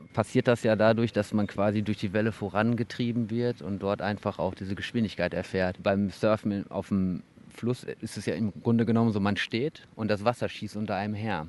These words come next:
Das ist zwar vom Gefühl und vom Handling sehr ähnlich, aber im Grunde genommen kann man es eigentlich nicht vergleichen. Ich fahre, äh, übers Jahr gesehen sehr oft ans Meer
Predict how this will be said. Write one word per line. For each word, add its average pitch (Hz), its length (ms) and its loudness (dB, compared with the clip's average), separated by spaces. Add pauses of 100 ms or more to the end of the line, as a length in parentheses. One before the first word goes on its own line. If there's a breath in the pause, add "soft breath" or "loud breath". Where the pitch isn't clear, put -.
(280)
Das - 160 -8
ist - 240 -12
zwar 98 340 -2
vom 92 320 -6
Gefühl 147 540 -2
und 104 180 0
vom 92 200 -2
Handling 107 440 4
sehr 92 320 0
ähnlich, 120 420 -2 (400 loud breath)
aber 85 160 -4
im 87 80 -2
Grunde 113 260 2
genommen 107 320 -6
kann 90 220 -14
man 113 140 2
es - 180 -6
eigentlich 107 320 -2
nicht 120 160 0
vergleichen. 110 640 2 (380 soft breath)
Ich - 80 -12
fahre, 104 420 2 (140)
äh, 95 400 0
übers 95 240 0
Jahr 104 220 4
gesehen 104 260 2
sehr 101 300 6
oft 120 240 4
ans - 240 0
Meer 131 260 0